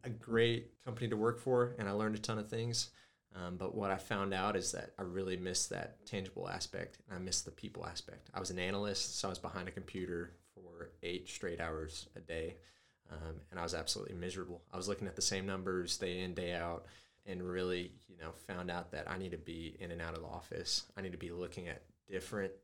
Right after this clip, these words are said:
things, A K A different pieces of property eventually. Um, and with that, I kinda, you know, took the route of, "Okay, next summer I definitely wanna get back into real estate. I don't know what that looks like." Um, so I kind of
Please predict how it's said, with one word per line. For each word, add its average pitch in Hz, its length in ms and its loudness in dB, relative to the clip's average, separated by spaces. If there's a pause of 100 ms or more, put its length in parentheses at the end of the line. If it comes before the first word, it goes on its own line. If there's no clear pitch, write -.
things, 107 600 2 (140)
A 92 80 -4
K - 260 -2
A 95 40 0
different - 260 -6
pieces - 260 -8
of 104 100 -4
property 120 440 4
eventually. 131 520 2 (720)
Um, 90 420 -2
and 104 140 2
with 117 180 6
that, 120 160 12
I 123 40 12
kinda, 113 460 8
you 117 100 4
know, 107 80 6
took 120 180 4
the 117 80 0
route 104 220 8
of, 98 120 2
"Okay, - 360 -2 (360)
next 107 200 0
summer 104 200 2
I 95 40 2
definitely 98 300 0
wanna 98 140 -2
get 95 140 0
back 107 180 -2
into 110 120 -2
real 95 180 0
estate. - 400 -2 (420)
I 92 60 -8
don't 90 80 2
know 92 80 2
what 92 140 -2
that - 180 0
looks 117 360 4
like." 98 320 -2 (340)
Um, 90 200 -10
so - 160 -2
I 98 40 -6
kind 92 360 -4
of 104 300 -2